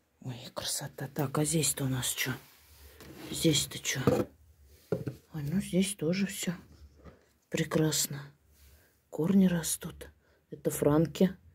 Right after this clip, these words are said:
снятая с мамки. Оставила себе её. Смотрите,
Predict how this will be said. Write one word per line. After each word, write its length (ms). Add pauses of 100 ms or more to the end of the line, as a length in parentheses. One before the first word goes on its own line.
(240)
снятая 600
с 140
мамки. 520 (1800)
Оставила 640
себе 500
её. 200 (580)
Смотрите, 480